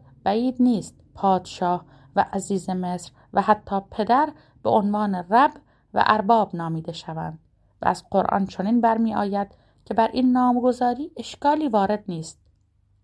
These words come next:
موضوع همان گوهر ثمین و گرانمایه‌ای است که امام صادق علیه السلام بیان فرمود:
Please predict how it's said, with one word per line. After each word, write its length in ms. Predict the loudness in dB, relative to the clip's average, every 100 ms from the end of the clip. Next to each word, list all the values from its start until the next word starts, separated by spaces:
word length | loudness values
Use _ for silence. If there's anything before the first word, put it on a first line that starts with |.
| _ _ _ _ _ _ _ _ _ _ _ _ _ -2
موضوع 560 | 4 4 4 -2 -4 -4 _ _ _
همان 320 | 2 4 2
گوهر 420 | 0 -2 -2 -4
ثمین 540 | -4 -4 -2 0 0 -2 _ _
و 80 | -6
گرانمایه‌ای 800 | 0 0 2 0 -2 -4 -4 0
است 320 | 0 -2 -6
که 120 | -4 -2
امام 280 | 0 0
صادق 380 | -2 -2 -2 -2 -4
علیه 220 | -4 -6
السلام 600 | -12 -6 -2 -2 -4 -4
بیان 280 | -2 -2 -4
فرمود: 560 | -4 -6 -4 -8 -10